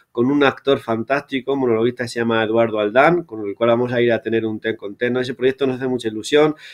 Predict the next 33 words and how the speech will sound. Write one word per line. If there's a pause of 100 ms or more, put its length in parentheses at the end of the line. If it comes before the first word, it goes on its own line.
(160)
Luego
en
verano
tenem-,
vamos
a
tener
nuestros
proyectos
de
siempre,
de
toda
la
vida,
nuestro,
que
ya
están
instaurados, (380)
el
curso
de
dirección
en
Ciudad
Real,
la,
el
estudio
Zarzuela
en
Torralba,